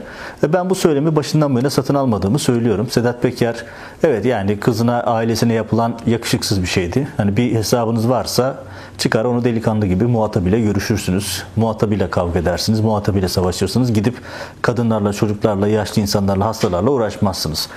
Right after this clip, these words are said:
Hani Erdoğan rejimi bunu bugün çok fazla yapıyor. Hani bu da çok şaşırtıcı bir şey değil.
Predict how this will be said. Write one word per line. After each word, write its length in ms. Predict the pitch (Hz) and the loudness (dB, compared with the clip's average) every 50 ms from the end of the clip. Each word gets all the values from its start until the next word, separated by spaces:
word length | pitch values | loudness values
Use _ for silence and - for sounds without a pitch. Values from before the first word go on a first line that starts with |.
| - - - - - | -16 -16 -16 -4 -2
Hani 160 | 143 127 - - | -2 -2 0 0
Erdoğan 360 | 139 135 131 135 139 135 135 | -2 -2 0 0 0 0 0
rejimi 280 | 135 123 123 127 131 123 | 0 0 2 0 2 0
bunu 220 | 123 131 123 123 | 0 0 0 -2
bugün 200 | 120 120 139 131 | 0 0 0 0
çok 220 | - - 156 - | 2 0 0 2
fazla 340 | - 120 107 98 - 107 104 | 0 0 0 0 0 0 0
yapıyor. 380 | 98 90 90 - 139 151 180 180 - - - - - | 0 -2 -2 0 0 0 0 -2 -6 -10 -12 -4 -2
Hani 260 | 131 117 110 110 - - - - - | 0 2 2 0 -2 -4 -10 -8 -4
bu 140 | 127 127 107 | -2 0 0
da 100 | 123 110 | 0 0
çok 220 | - - 120 - | 0 -2 -2 0
şaşırtıcı 500 | - - 107 - 127 107 - 117 113 117 | 0 -2 0 0 0 0 0 0 0 0
bir 40 | 113 | 0
şey 260 | 110 - 107 101 95 | 0 0 0 0 0
değil. 200 | 113 139 185 - | 0 0 0 -2